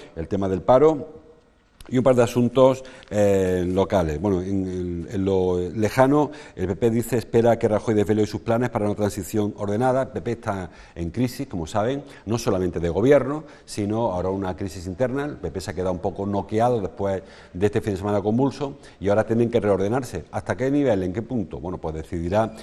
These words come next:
Rajoy y sus hombres de confianza cómo van a acometer esa transición.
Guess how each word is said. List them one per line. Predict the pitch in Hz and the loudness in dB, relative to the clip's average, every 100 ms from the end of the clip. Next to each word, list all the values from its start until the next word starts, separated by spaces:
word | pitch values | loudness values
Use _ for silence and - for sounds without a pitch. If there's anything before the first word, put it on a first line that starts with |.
| - - | -20 -6
Rajoy | 90 110 120 127 - | -4 2 2 0 -6
y | 110 98 | -8 -8
sus | - 95 87 82 | -8 -4 -4 -4
hombres | 98 101 95 | -4 -2 -4
de | |
confianza | 92 90 107 98 120 | -4 -2 -2 -2 -6
cómo | - 98 90 | -6 -4 0
van | 98 98 | 0 -2
a | |
acometer | 90 95 87 98 | -4 -6 -4 -6
esa | 87 90 | -6 -6
transición. | 85 80 80 - | -6 -8 -12 -12